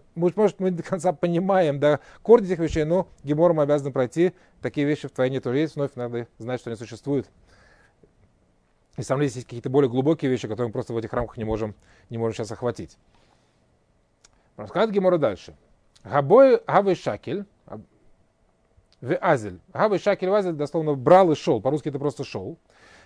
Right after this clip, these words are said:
В азель Равпопа миминей. Равпопа шёл с, по правую руку от Абая. В Равуна брэда Рав Иошуа мисмулей. А Равуна брэда Рав Иошуа шёл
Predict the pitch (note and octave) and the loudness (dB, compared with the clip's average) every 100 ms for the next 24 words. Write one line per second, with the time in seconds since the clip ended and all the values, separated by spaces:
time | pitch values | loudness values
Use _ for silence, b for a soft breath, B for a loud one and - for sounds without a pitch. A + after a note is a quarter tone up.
0 | - A#2 F3 - C#4+ B3+ A#3 G3 F#3 _ | -8 -2 0 6 6 4 2 4 2 _
1 | B3 G#3+ G3 F3+ F3 D#3 A#2 G#2+ F3 - | 2 2 0 2 0 -2 -2 -4 -6 -2
2 | D#3+ D3 - C4 G#3 - G#3 - - F3 | -2 0 2 2 2 0 -2 -2 0 0
3 | - F3 C#3+ B2 B2+ B2 - E3+ D#3 E3 | 4 6 6 4 0 -2 -2 -4 -2 -2
4 | F#3 E3 F#3 G#3 A#3 A3+ b b b - | 0 4 6 6 2 -2 b b b 0
5 | D3+ F3+ E3+ C4 A#3 A3 G#3+ G#3+ G#3 G#3+ | 4 6 6 2 4 4 4 4 6 4
6 | - C#4+ C#4 A#3 G3+ b - G3 G3 G3+ | 2 6 6 6 2 b -2 -2 -2 0
7 | F#3+ D3 G#2 C#3+ D#3+ E3 B3 A3+ G#3 G#3 | 2 2 0 0 0 2 0 0 2 2
8 | G#3 G#3+ - C4+ A3 G#3+ A3+ | 4 2 2 2 4 4 4